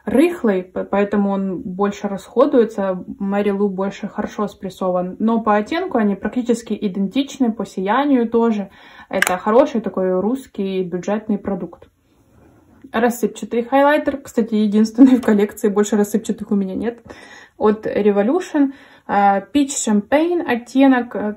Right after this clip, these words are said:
но его невозможно использовать на сухую, как говорится, то есть просто, допустим, на тональный, даже тот же, не припудренный, не будет красиво.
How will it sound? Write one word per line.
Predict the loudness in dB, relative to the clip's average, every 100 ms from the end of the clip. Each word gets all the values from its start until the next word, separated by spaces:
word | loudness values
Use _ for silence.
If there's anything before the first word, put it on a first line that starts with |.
| -10
но | -2 0 4 4 6 6 4 2 2
его | 2 2 0
невозможно | 0 2 2 2 2 2 0
использовать | 2 0 2 2 6
на | 6
сухую, | 6 2 0 2 6 6 4 -2
как | -2 2
говорится, | 4 4 4 0
то | 2 4
есть | 4 2
просто, | 6 6 6 0
допустим, | 2 -2 0 0
на | 0
тональный, | 0 0 2 4 2
даже | 2 0 -2
тот | 0 0 0
же, | -4
не | -4
припудренный, | -4 -4 -2 -2 -2 -2
не | 2
будет | 4 4 0 -4
красиво. | -10 -12 -8 -6 -6